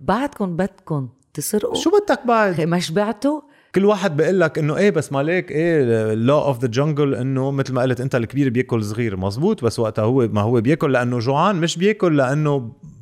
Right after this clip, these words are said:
Speaker 2: بده محبة بأكل صغير. لا، لا، عم، لأنه إذا ما بياكل بيموت. بس وقتها ياكل ويشبع بيقعد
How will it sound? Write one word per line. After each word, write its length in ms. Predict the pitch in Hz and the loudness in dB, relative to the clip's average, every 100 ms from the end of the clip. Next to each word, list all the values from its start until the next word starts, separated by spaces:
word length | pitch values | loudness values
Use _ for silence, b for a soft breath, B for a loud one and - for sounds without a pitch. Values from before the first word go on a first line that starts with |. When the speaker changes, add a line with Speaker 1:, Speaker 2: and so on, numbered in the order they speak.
| 120 - 160 - | -18 -20 -20 -16
Speaker 2:
بده 480 | 117 127 143 135 143 | -4 0 0 -2 -2
محبة 400 | 131 - 160 156 | -2 -2 0 0
بأكل 560 | 143 131 120 127 123 | 0 -2 -2 -4 -4
صغير. 360 | 104 113 123 113 | -4 -2 -4 0
لا، 80 | 165 | 0
لا، 280 | 190 - 98 | 0 0 -4
عم، 120 | 104 | -2
لأنه 320 | 98 107 113 | -2 0 0
إذا 120 | 110 123 | 0 0
ما 60 | |
بياكل 260 | 160 180 156 | 0 2 0
بيموت. 420 | 143 180 202 - b b b _ _ _ - | 2 2 0 -4 b b b _ _ _ -6
بس 220 | 110 107 | -2 0
وقتها 200 | 123 131 | 0 2
ياكل 280 | 151 - 151 | 0 2 2
ويشبع 380 | 156 196 147 131 | 2 2 0 0
بيقعد 480 | 160 233 220 196 | 0 2 2 0